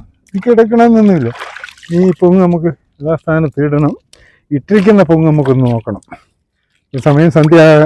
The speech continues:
സന്ധ്യയായി. ചട്ടത്തിൻ്റെ വിഷയമുണ്ട്. ഇപ്പോൾ തന്നെ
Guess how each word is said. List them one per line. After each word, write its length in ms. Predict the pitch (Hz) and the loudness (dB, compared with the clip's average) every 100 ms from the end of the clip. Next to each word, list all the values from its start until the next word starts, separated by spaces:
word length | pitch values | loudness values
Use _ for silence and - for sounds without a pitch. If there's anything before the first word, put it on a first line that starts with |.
| 135 - - - - | -2 -8 -20 -16 -4
സന്ധ്യയായി. 560 | 160 160 147 160 147 123 _ _ - - - _ _ _ _ _ _ _ | 0 4 4 4 2 -2 _ _ -16 -16 -20 _ _ _ _ _ _ _
ചട്ടത്തിൻ്റെ 440 | 123 156 151 185 185 | -6 -2 0 4 4
വിഷയമുണ്ട്. 500 | 156 196 160 127 127 - - - - - - - | 4 4 2 2 0 -6 -12 -20 -20 -20 -20 -4
ഇപ്പോൾ 160 | 202 226 | 2 4
തന്നെ 200 | 233 240 | 6 6